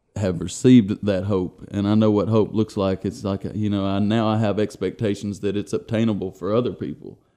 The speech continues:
And whenever I go out into the community and, and I look for opportunities to help other people, it's what you said. I got an expectation that something's gonna be different in their life, or something's gonna be different after this help is offered. We don't, you know, a lot of times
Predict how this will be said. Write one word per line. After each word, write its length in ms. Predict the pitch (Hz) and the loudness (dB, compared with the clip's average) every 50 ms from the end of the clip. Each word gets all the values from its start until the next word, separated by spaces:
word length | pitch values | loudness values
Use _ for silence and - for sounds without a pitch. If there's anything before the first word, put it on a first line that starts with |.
| _ _ _ _ _ - | _ _ _ _ _ -12
And 240 | - 95 98 101 107 | -8 -6 -4 -2 0
whenever 300 | 107 113 110 107 107 104 | 0 0 0 0 0 0
I 100 | 110 120 | 0 2
go 220 | 110 110 107 104 104 | 2 2 4 4 6
out 220 | 113 110 110 107 | 6 6 4 4
into 160 | 107 107 104 | 4 2 2
the 80 | 95 101 | 0 -2
community 520 | - 107 101 104 110 110 110 104 101 101 98 | -2 -2 0 2 2 2 2 2 2 2 0
and, 140 | 101 101 95 | 0 0 -2
and 280 | - - 101 98 98 | -2 -2 -2 0 0
I 160 | 101 104 101 - - - _ _ - - | 0 0 -2 -2 -6 -14 _ _ -20 -10
look 300 | - 95 110 113 113 - | -4 -2 0 0 0 -2
for 120 | - 110 104 | -2 -2 -2
opportunities 640 | 107 107 - 104 - 117 110 110 104 101 98 82 | -2 -2 -4 -6 -4 -2 -2 0 -2 -2 -4 -4
to 60 | 98 | -2
help 240 | 107 110 104 - - | 0 0 0 0 0
other 160 | 107 101 95 - | -2 -2 -2 -2
people, 460 | - 123 127 123 - 98 98 - - - _ _ _ _ _ _ _ _ _ - | 0 0 0 0 0 -2 -4 -4 -6 -14 _ _ _ _ _ _ _ _ _ -4
it's 180 | 104 101 - - | -4 -4 -2 -2
what 200 | 107 110 110 107 | -2 -2 -2 -2
you 60 | 104 | -4
said. 240 | - - 120 117 110 | -2 0 2 2 2
I 80 | 107 110 | 4 4
got 160 | 117 110 107 | 4 2 2
an 100 | 104 110 | 2 2
expectation 800 | 117 110 - - 123 107 92 - - 131 123 139 139 - 110 98 98 | 0 -2 -2 -2 -2 -2 0 0 0 0 2 0 0 -2 -4 -2 -2
that 180 | 95 - - | -4 -4 -4
something's 280 | - 127 113 113 101 98 | -4 -4 -2 -2 -2 -2
gonna 160 | 120 113 110 | -2 -2 0
be 160 | 98 104 101 | 0 0 -2
different 400 | 98 98 110 117 - - 101 98 | 0 0 0 0 -2 -2 -4 -4
in 120 | 98 98 101 | -2 -2 -2
their 160 | 107 110 107 | 0 0 0
life, 320 | 101 95 98 98 95 - 95 | 0 -2 -2 -4 -6 -6 -8
or 80 | 95 | -8
something's 380 | - - 117 107 - 104 104 95 | -4 -4 -4 -2 -2 -4 -4 0
gonna 160 | 117 110 107 | 0 0 2
be 100 | 98 98 | 2 0
different 440 | 98 - 107 110 107 - 101 95 101 | 0 2 2 2 2 0 0 0 0
after 260 | 98 101 101 - 92 | 0 -2 -4 -6 -6
this 180 | 95 95 90 - | -4 -4 -4 0
help 240 | 107 104 101 - - | 0 0 0 0 -2
is 80 | 90 | -2
offered. 320 | 92 95 110 - 107 101 104 | -2 0 0 0 0 0 2
We 120 | 120 131 | 4 4
don't, 200 | 131 120 110 - - - - - _ _ _ _ _ _ - | 4 4 2 0 -4 -14 -20 -20 _ _ _ _ _ _ -2
you 80 | 107 110 | 0 2
know, 160 | 110 113 117 | 4 4 6
a 40 | 113 | 6
lot 180 | 120 123 123 | 6 6 6
of 120 | 127 107 117 | 4 2 2
times 460 | 127 123 120 120 123 107 101 - | 0 2 2 2 0 0 -2 -8